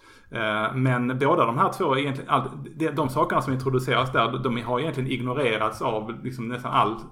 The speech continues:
senare D C-kontinuitet. Jag tror till och med att de sa att, ja, det var en av de här andra jordarna. Eh, <laughs> eh, så, så det räknas inte.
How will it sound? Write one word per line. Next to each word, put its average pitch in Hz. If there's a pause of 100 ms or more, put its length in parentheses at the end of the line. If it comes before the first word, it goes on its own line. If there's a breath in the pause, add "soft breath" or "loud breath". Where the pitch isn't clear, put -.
(120)
senare 123
D 120
C-kontinuitet. 107
Jag 110
tror 120
till 120
och 120
med 110
att 104
de 110
sa 110
att, - (200 loud breath)
ja, 127
det 131
var 127
en 127
av 120
de 120
här 123
andra 120
jordarna. 110 (220)
Eh, 113
<laughs> -
eh, 123
så, -
så 131
det 120
räknas 120
inte. 127